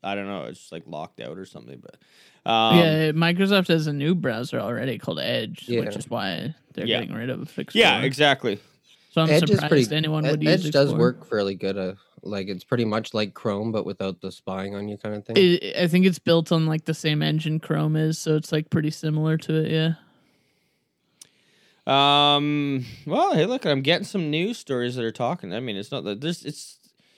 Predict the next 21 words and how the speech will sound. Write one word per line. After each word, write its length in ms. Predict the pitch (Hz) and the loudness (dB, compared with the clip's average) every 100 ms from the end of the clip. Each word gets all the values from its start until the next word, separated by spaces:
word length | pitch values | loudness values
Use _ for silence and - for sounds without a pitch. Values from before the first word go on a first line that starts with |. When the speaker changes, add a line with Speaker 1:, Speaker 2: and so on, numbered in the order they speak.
| _ _ _ _ _ _ | _ _ _ _ _ _
Speaker 1:
it's 120 | - | 2
not 140 | 226 147 | 2 4
the 80 | |
most 260 | 156 156 - | 6 4 4
exciting, 1040 | 139 - - - 170 160 175 165 151 143 | -4 -10 -6 4 6 6 6 2 2 0
uh, 340 | 139 135 127 120 | 2 4 4 2
news 460 | 127 131 151 180 | 2 2 2 0
week, 300 | 127 113 - | 0 -2 -2
but 180 | 127 127 | -4 -2
hey, 320 | 131 147 214 123 | 0 2 2 -2
we're 100 | 113 | -4
getting 220 | 113 87 | -4 -8
some, 320 | - 110 104 | -8 -6 -4
uh, 140 | 101 104 - - _ _ _ | -4 -6 -10 -20 _ _ _
some 180 | _ - | _ -20
shit 300 | - 120 - | -8 -6 -4
going. 300 | 113 110 143 - _ _ _ _ _ | -2 -2 -4 -8 _ _ _ _ _
Um, 640 | - 160 160 160 156 147 135 - _ _ _ _ _ _ | 4 6 8 6 4 0 -6 -16 _ _ _ _ _ _
let's 180 | - - | -4 -4
see 240 | - 107 101 | -4 -4 -2
here. 280 | 98 92 | -2 -4